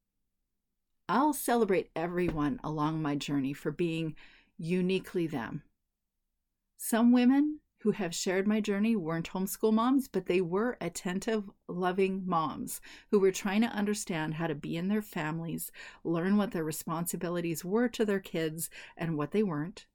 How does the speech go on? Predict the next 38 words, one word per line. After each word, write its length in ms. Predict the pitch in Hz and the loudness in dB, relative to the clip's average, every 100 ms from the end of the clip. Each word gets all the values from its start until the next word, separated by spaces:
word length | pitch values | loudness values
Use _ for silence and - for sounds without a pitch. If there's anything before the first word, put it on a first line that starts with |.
| _ _ _ _ _ | _ _ _ _ _
and 300 | - 185 180 | -6 -2 -2
try 340 | 175 - 185 226 | -4 -6 -2 -2
to 80 | 220 | -2
find 640 | - 175 165 160 165 170 180 | -4 -4 -2 -2 -2 -4 -8
a 60 | |
place 500 | - - 254 180 - | -12 -4 -2 -2 -6
in 200 | - 175 | -6 -4
their 160 | 165 143 | -2 -2
world 560 | 156 160 110 - - - _ _ - | -2 -2 -4 -6 -10 -18 _ _ -8
outside 400 | 170 - 180 147 | -6 -4 -4 -2
their 120 | 143 | -2
mom 260 | 147 147 160 | -2 -2 -4
journey 320 | 160 147 139 | -4 -4 -4
too. 400 | 143 - - - - _ _ _ _ _ _ _ _ _ _ _ _ - | -6 -6 -6 -6 -16 _ _ _ _ _ _ _ _ _ _ _ _ -8
And 220 | 170 175 | -4 -4
some 320 | - 302 359 | 0 2 4
women 300 | 247 240 240 | 4 6 6
who 180 | 226 240 | 4 0
have 240 | 226 214 | 2 -4
shared 340 | - 196 190 190 | -2 0 2 2
this 160 | 190 | 0
homeschool 500 | - 196 196 - 196 | 0 -2 -2 0 0
journey 340 | 180 190 190 190 | 2 -2 0 -2
with 260 | 185 - | -2 -2
me 180 | 196 190 | -2 0
were 180 | 185 190 | 0 0
homeschool 480 | 202 208 - - 220 | 2 2 0 0 2
moms, 400 | 208 214 208 208 - - - _ | 2 2 0 0 -14 -18 -20 _
but 160 | - 208 - - | -2 -2 -2 -2
n-, 260 | 190 185 | 0 0
didn't 260 | 180 202 226 | 0 2 4
necessarily 640 | 208 - 180 190 170 185 185 | 2 -4 -2 0 2 4 2
value 480 | 147 170 156 202 | 2 0 2 0
the 140 | 214 214 | 2 0
same 260 | - 220 | 2 2
things 260 | 214 226 220 | 4 2 2
I 120 | 220 | 2
valued. 480 | 208 214 220 214 | 0 0 0 -2